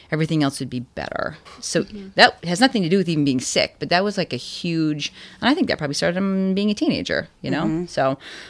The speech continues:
Speaker 1: um, a really long time. I was, I had migraines, cr-, I mean, chronic migraines, fifteen to thirty a month, requiring
Speaker 2: gosh.
Speaker 1: medication that makes you feel terrible, but you have to take it because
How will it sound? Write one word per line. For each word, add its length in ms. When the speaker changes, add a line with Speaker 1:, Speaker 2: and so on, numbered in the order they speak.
Speaker 1:
um, 180
a 80
really 240
long 220
time. 280
I 200
was, 1120
I 60
had 200
migraines, 1120
cr-, 120
I 60
mean, 160
chronic 300
migraines, 360
fifteen 640
to 80
thirty 420
a 80
month, 640
requiring 640
Speaker 2:
gosh. 100
Speaker 1:
medication 460
that 60
makes 200
you 60
feel 440
terrible, 460
but 260
you 60
have 220
to 80
take 240
it 120
because 500